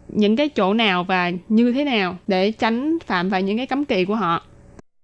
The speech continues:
Ngoài ra thì chỗ ở của mình cũng phải chú ý quét dọn sạch sẽ. Còn nếu mà trong nhà hoặc là trong công xưởng có cúng hoặc là thờ thần linh, bài vị tổ tiên, vân vân,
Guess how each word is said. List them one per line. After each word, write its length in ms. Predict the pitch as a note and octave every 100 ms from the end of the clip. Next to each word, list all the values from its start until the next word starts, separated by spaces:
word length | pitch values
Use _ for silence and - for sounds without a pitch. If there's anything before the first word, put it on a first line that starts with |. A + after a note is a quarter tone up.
| - -
Ngoài 140 | A3+
ra 140 | B3
thì 180 | B3 A3
chỗ 160 | F#3+ G#3
ở 220 | G3+ G3
của 140 | G#3
mình 340 | A#3+ B3 F#3+ F#3
cũng 200 | F#3+ F#3+
phải 260 | F#3+ F3+
chú 200 | G3 A#3
ý 180 | A#3+ C4
quét 240 | C#4+ D4 A#3
dọn 280 | F#3+ E3+
sạch 140 | F#3 F3+
sẽ. 380 | - F#3 F3 G#3 - _ _ _ _ -
Còn 260 | G#3+ G#3+
nếu 240 | B3 D4 G#4+
mà 120 | C#4+
trong 380 | A3 A#3 A#3 A#3
nhà 280 | A3 G3 F#3
hoặc 180 | F#3+ G3+
là 120 | F#3+
trong 240 | F#3+ G#3+
công 200 | A3 G#3+
xưởng 400 | G#3+ G3+ E3+ G3+
có 420 | A#3+ A3+ A3+ B3+ D#4+ _ _ -
cúng 260 | B3+ C4+ F#4+
hoặc 180 | D#4+ G#3+
là 120 | F#3
thờ 260 | A#3 F#3
thần 200 | F3+ G3
linh, 380 | G3 A#3+ A#3+ A#3+ A#3 -
bài 160 | G3 F#3+
vị 180 | F#3
tổ 220 | F#3 F#3+ G#3+
tiên, 500 | C4+ B3+ A#3+ A3+ A3+
vân 140 | A#3+ A#3+
vân, 280 | C4 B3+